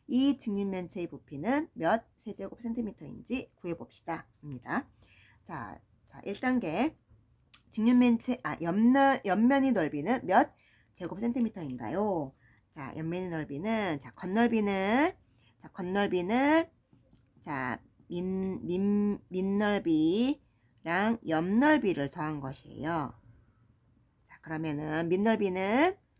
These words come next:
자, 십 곱하기 팔이죠? 자, 십 곱하기 팔. 자, 그런데 밑넓이가 두 개 있습니다. 곱하기 일을 해두겠습니다. 그런 다음에 옆넓이를 모르는데 건널비가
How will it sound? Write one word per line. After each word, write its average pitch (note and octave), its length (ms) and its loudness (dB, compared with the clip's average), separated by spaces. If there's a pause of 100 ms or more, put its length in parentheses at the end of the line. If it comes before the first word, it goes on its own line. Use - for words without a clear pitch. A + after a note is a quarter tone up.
자, - 100 -20
십 - 120 -18
곱하기 A#3 320 -6
팔이죠? B3 540 0 (580)
자, C#3 200 -16
십 E3+ 380 -8
곱하기 - 540 -14
팔. F#3 420 -4 (360)
자, - 180 -20
그런데 A#3 640 4
밑넓이가 F3+ 680 -2
두 E3+ 200 -8
개 E3+ 100 -2
있습니다. E3 760 -4 (320)
곱하기 - 560 -10
일을 A#3+ 280 2
해두겠습니다. - 840 -10 (380)
그런 D#3+ 320 -6
다음에 D3+ 340 -4
옆넓이를 F3 640 -2
모르는데 D#3+ 1040 -4
건널비가 E3+ 840 -2